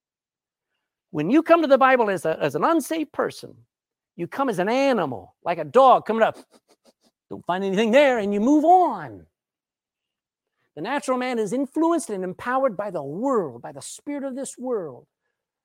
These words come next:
They cannot hear it, they cannot receive it. And somebody who just stays coming to church and never gets saved just sees the very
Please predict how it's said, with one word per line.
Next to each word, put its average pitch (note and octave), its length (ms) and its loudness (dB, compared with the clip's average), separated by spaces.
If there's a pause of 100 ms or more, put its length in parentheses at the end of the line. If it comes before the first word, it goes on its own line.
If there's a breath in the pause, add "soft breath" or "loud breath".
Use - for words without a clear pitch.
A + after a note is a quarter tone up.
(600)
They A#2 100 -20
cannot A3 380 -8
hear A#3+ 220 -8
it, C4 120 -14
they A#2+ 120 -14
cannot G#3+ 380 -10
receive A3+ 400 -12
it. A#3 120 -10 (180)
And C3 120 -16
somebody C4 300 -4
who G#3+ 100 -6
just F3+ 300 -8
stays C#4 380 -2
coming C#4+ 220 -6
to C#4+ 80 -6
church G3 340 -10
and D#3+ 160 -4
never C4 220 0
gets C#4 260 -10
saved D#3+ 500 -4 (600)
just - 220 -10
sees F3 220 -10
the D#3+ 80 -4
very D3+ 300 -4